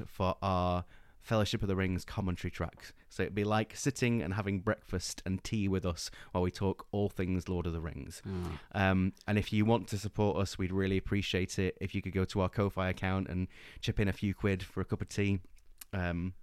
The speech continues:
Speaker 1: or beer, you know, ho, ho, ho, to the bottle I go. Let's face it, we call it a book
Speaker 2: Butterbeer.
Speaker 1: at break. We'll probably be recording this one in the evening 'cause there are only so many hours in the day,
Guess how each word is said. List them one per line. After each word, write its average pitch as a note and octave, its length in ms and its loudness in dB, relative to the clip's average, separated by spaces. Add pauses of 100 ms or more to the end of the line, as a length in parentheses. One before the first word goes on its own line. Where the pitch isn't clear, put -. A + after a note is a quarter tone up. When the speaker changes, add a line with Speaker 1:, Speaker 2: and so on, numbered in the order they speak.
(420)
Speaker 1:
or F#2+ 140 -6
beer, G2 360 2
you A2 140 4
know, G2 240 4
ho, G#2+ 180 2
ho, G2+ 140 4
ho, G2+ 220 4
to - 100 0
the G#2+ 100 2
bottle G#2+ 280 4
I G2 80 4
go. G#2 160 4
Let's A2 200 2
face A#2+ 200 4
it, A2+ 120 4 (220)
we B2 100 4
call C#3 200 10
it A#2 80 10
a - 20 8
book - 140 10
Speaker 2:
Butterbeer. - 40 6
Speaker 1:
at - 60 6
break. B2 160 6
We'll B2 140 8
probably C3+ 420 8
be A#2 120 6
recording A2+ 500 6
this G#2+ 200 0
one G#2+ 140 4
in G2+ 140 4
the G2 80 4
evening F#2+ 320 2
'cause F#2+ 140 -2
there G2+ 80 6
are - 20 8
only G#2 160 6
so A#2 260 4
many G#2 180 6
hours G2 260 4
in G2 100 2
the F#2+ 80 2
day, G2 300 2